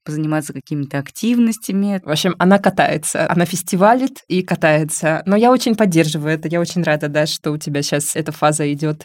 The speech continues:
Speaker 2: прекрасно. Отдыхаем
Speaker 1: Да, я так
Speaker 2: пока
Speaker 1: поняла,
Speaker 2: можем.
Speaker 1: что для того, чтобы начать отдыхать, надо сначала немножечко отдохнуть, потому что я в какой-то момент вышла в такое состояние и в такой вообще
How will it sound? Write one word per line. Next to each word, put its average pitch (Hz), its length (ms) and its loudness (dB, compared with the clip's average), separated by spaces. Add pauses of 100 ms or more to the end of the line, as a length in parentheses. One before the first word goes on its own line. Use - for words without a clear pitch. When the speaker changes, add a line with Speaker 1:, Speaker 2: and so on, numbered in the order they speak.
(140)
Speaker 2:
прекрасно. 160 640 -4 (500)
Отдыхаем 185 340 2
Speaker 1:
Да, 247 140 4
я 175 100 2
так 156 120 0
Speaker 2:
пока 156 140 0
Speaker 1:
поняла, 214 220 4
Speaker 2:
можем. 269 200 -2
Speaker 1:
что 196 160 4
для 185 140 2
того, 185 240 2
чтобы 185 260 -2
начать 185 440 2
отдыхать, 165 680 -2 (880)
надо 170 220 -2
сначала 175 420 0
немножечко 165 480 -4
отдохнуть, 139 640 -6
потому 156 300 -4
что - 180 -10
я 170 140 0
в - 40 -12
какой-то - 300 -6
момент 170 320 -4
вышла 170 320 -4
в 147 60 -12
такое 175 320 -2
состояние 180 720 -2
и 160 40 -4
в - 60 -12
такой 170 280 -6
вообще 160 440 -4